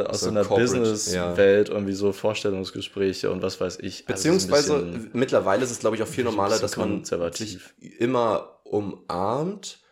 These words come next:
Speaker 1: und dass Männer halt so ein, so ein Händeshake haben. Aber ich glaub, so vor vierzig Jahren oder so hat man sich ja wirklich einfach immer die Hand gegeben, kann ich mir
Speaker 2: Viel
Speaker 1: vorstellen.
Speaker 2: öfter,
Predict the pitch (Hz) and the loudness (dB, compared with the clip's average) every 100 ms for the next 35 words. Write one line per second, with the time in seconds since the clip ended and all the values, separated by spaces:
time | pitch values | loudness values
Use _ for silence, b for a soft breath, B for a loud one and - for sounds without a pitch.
0 | b 123 127 123 - 101 113 110 101 95 | b -2 2 2 2 2 2 4 2 0
1 | 104 101 95 95 98 92 104 104 - 85 | -4 -4 -8 -6 -4 -2 -2 -2 -2 -2
2 | 82 87 85 82 87 87 95 101 - 92 | -2 -2 -2 0 0 0 -2 -4 -8 -4
3 | 110 107 87 87 98 120 92 90 90 90 | -2 -2 -2 0 0 0 0 -2 -2 -4
4 | 90 90 87 87 - 85 - 92 87 87 | -4 -8 -8 -8 -8 -8 -8 -8 -6 -8
5 | - 87 85 78 87 87 85 - - - | -10 -10 -8 -8 -12 -14 -14 -16 -10 -6
6 | 98 90 - 87 85 85 | -4 -6 -8 -8 -8 -10